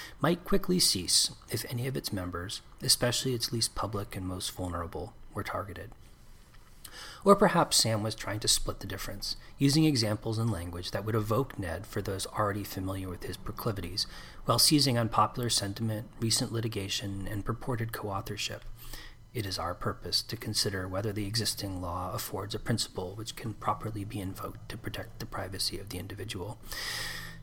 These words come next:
so that the argument would seem both generalizable and compelling to readers who had no particular familiarity with the Warren family. Of course,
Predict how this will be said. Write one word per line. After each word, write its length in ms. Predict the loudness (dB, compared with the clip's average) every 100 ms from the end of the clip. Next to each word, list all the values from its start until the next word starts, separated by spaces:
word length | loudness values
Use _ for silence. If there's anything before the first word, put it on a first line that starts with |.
| -2
so 200 | 12 12
that 140 | 12 8
the 100 | 8
argument 420 | 8 8 0 0
would 140 | 0
seem 260 | 2 2 2
both 260 | 0 0
generalizable 800 | 2 4 4 2 0 0 -2 -4
and 140 | -2 -2
compelling 500 | -2 0 0 0 0
to 120 | 0
readers 400 | -2 -2 -4 -4
who 100 | -2
had 160 | -2 -2
no 180 | -4 -4
particular 520 | -6 -8 -6 -6 -6
familiarity 760 | -6 -4 -4 -4 -6 -6 -8
with 200 | -8 -8
the 80 | -8
Warren 340 | -6 -6 -8
family. 440 | -8 -6 -6 -6 -10 -16 -18 -18 -18 -20 -18 -16 -14 -14 -12 -14 -12 -14 -14 -20 -20 -20 -2
Of 100 | -2
course, 460 | 2 2 4 2